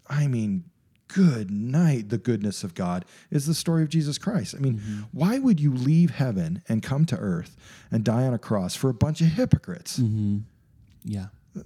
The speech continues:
Speaker 1: Th-, 'cause that's, that's the truth.
Speaker 2: Mm-hmm.
Speaker 1: We're all a bunch of hypocrites. We're all a bunch of liars and <laughs> thieves and adulterers,
Speaker 2: Mm-hmm.
Speaker 1: and that's who we are when we
Speaker 2: Yeah.
Speaker 1: don't live for God. Why would God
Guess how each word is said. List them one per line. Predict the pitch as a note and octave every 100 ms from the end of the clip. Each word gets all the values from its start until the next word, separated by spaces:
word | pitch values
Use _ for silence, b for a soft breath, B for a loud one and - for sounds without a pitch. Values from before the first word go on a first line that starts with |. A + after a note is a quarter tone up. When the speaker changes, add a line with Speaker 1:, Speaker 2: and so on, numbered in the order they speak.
| _ -
Speaker 1:
Th-, | G#3+
'cause | F3 F#3
that's, | G3+ F#3+ - _
that's | G#3 -
the | -
truth. | G3 - E4 A#2+ - -
Speaker 2:
Mm-hmm. | A#2 G#2 G#2+ A2 B
Speaker 1:
We're | - G3
all | G#3 A3 G#3+
a |
bunch | F3 G3 F#3
of |
hypocrites. | E3 E3+ B3+ - - F2 - - - b b b
We're | D3+ G3
all | C4+
a | A3
bunch | C#3 C3
of | A2+
liars | G#2+ A2 A2 G#2+ F2+
and | G#2
<laughs> | -
thieves | B2 A2+ C#3 - -
and | A#2+ G#2 B B -
adulterers, | A#2 C3+ C3 A2 B2 A2+ G2+
Speaker 2:
Mm-hmm. | G#2
Speaker 1:
and |
that's | C#3+ G3+ -
who | G#3+
we | G3 D#3+
are | C#3 D#4 G#3 E3+ -
when | - A2+
we | A2+
Speaker 2:
Yeah. |
Speaker 1:
don't | G#2+ G#2+
live | G#2 G2+
for | -
God. | F#2+ F#2 F2 - b b b
Why | D3+ B2 F#3+ C4 C4
would | F#3 B2+
God | A2 F3+ E3+ G2+ G2+